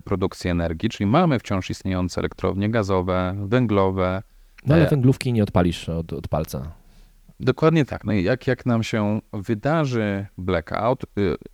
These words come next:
Speaker 1: może się rozsynchronizować system, podzielić się na wiele kawałków, ale też, y, też mogą zadziałać, e, może zadziałać automatyka sieciowa, odłączająca na przykład całą elektrownię od,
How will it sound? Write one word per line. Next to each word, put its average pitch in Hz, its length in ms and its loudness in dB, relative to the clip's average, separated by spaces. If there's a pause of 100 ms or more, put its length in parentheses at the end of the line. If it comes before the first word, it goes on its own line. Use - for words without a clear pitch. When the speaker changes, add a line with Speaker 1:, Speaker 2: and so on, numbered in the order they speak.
(280)
Speaker 1:
może 107 300 0
się 98 360 0 (380)
rozsynchronizować 98 1080 -2
system, - 380 -8
podzielić 131 500 -2
się - 120 -2
na 95 140 0
wiele 95 400 2
kawałków, 95 760 -6
ale 147 200 2
też, 143 480 -2
y, 123 400 -2
też 143 180 -2
mogą 123 240 0
zadziałać, 110 600 0 (500)
e, 104 560 -2
może 110 280 2
zadziałać 110 380 0
automatyka 104 880 -2
sieciowa, 107 440 -4
odłączająca 143 880 0
na 120 60 0
przykład 113 240 -4
całą 123 340 -2
elektrownię 90 640 0
od, - 280 -10